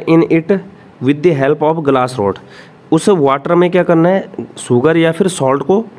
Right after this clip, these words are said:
ऐड करना है। The salt dissolve in the water। जो salt को हम ऐड कर रहे हैं वो salt क्या हो जाएगा, उस water में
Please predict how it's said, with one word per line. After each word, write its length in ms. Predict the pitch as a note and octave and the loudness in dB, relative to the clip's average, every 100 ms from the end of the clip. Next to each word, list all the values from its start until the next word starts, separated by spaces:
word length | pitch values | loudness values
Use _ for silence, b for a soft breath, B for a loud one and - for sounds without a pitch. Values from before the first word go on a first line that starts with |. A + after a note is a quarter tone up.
| - - - | -20 -18 -4
ऐड 180 | D#3 D3+ | -2 -2
करना 260 | B2 G#2+ G2 | -4 -4 -4
है। 140 | G2 - B B B B | -6 -20 B B B B
The 360 | C#3 D#3+ - C#3+ | -4 -4 -4 -2
salt 260 | C3+ F#3+ | 0 2
dissolve 540 | G3+ D#3+ D#3 E3+ F#3 F#3+ | 0 0 2 2 2 2
in 160 | E3+ E3 | 2 2
the 80 | C3+ | 2
water। 220 | A#2+ B2 | 0 -2
जो 160 | C#3 | 0
salt 400 | E3+ D#3 C3 D3 | -2 0 0 0
को 100 | D#3+ | 0
हम 140 | F3 E3 | 0 0
ऐड 280 | C3+ C#3+ D#3 | 0 -2 0
कर 180 | D#3+ | -2
रहे 140 | D3 F3 | 0 -2
हैं 80 | E3 | 2
वो 140 | E3 | 0
salt 280 | E3 C#3+ D3+ | 2 0 0
क्या 120 | E3 | 0
हो 60 | D#3+ | 2
जाएगा, 220 | E3 F3 | 0 0
उस 200 | E3+ D#3+ | -4 -2
water 280 | C#3+ C#3 D#3 | -2 0 0
में 180 | F3+ | -2